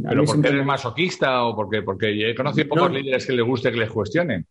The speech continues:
Speaker 2: No, no, porque para aprender, o lo primero que les, que solicito son otras maneras de hacer las cosas, cómo lo harían. Siempre, siempre uno aprende de, de todo esto. Haciéndote un símil, yo a lo largo de mi carrera hotelera, diecisiete, dieciocho años,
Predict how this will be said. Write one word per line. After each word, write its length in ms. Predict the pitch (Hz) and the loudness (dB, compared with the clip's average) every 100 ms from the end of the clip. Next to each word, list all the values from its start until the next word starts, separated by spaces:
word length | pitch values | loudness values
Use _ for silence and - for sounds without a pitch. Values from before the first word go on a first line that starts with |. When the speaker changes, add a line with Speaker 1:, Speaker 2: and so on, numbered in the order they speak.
| _ - | _ -4
Speaker 2:
No, 720 | 147 151 160 156 156 175 202 | 0 0 2 4 6 6 6
no, 240 | 190 214 | 6 4
porque 380 | 156 131 123 123 | 2 0 0 0
para 280 | 123 139 135 | 2 2 2
aprender, 680 | 123 135 135 147 175 175 - | 0 -2 2 4 4 2 -2
o 180 | 139 127 | 0 0
lo 100 | 131 | 2
primero 280 | 127 139 147 | 2 2 2
que 80 | 147 | 4
les, 340 | 143 139 151 | 2 2 -4
que 360 | - 135 131 131 | -2 0 2 0
solicito 560 | 131 131 135 135 131 160 | 0 -2 0 -2 2 0
son 260 | 170 156 | 2 2
otras 260 | 143 143 139 | 2 0 0
maneras 440 | 131 123 170 165 | 0 0 0 0
de 80 | 127 | -2
hacer 160 | - 127 | -2 0
las 180 | 120 | 0
cosas, 320 | - 120 123 - | -2 -4 -4 0
cómo 240 | 165 160 | 2 4
lo 140 | 139 | 4
harían. 400 | 123 165 120 113 - _ _ _ _ | 4 2 2 -4 -10 _ _ _ _
Siempre, 680 | - 147 147 160 147 139 - | 0 2 4 4 4 2 -2
siempre 340 | - 175 185 | 0 2 4
uno 200 | 180 151 | 4 2
aprende 420 | 127 139 170 156 | 0 0 0 2
de, 560 | 127 123 120 120 120 117 | 2 2 2 0 -2 -2
de 220 | 120 123 | -4 -2
todo 320 | 127 135 120 135 | 0 2 4 4
esto. 400 | 160 - - - - - - | 2 0 -2 -4 -12 -14 -6
Haciéndote 400 | 127 123 156 156 | -2 2 4 4
un 80 | 160 | 2
símil, 340 | 151 165 135 117 | 2 2 2 2
yo 140 | 131 | 4
a 60 | 139 | 4
lo 80 | 143 | 4
largo 280 | 147 143 | 4 4
de 300 | 143 143 139 | 4 2 2
mi 140 | 139 135 | 0 0
carrera 320 | 135 147 139 | 0 2 0
hotelera, 580 | 120 139 143 160 160 127 | 2 2 4 4 2 -2
diecisiete, 440 | 127 127 131 131 | -8 -6 -2 0
dieciocho 400 | 139 139 139 139 | 0 0 -2 0
años, 360 | 131 143 185 - | 0 0 -4 -8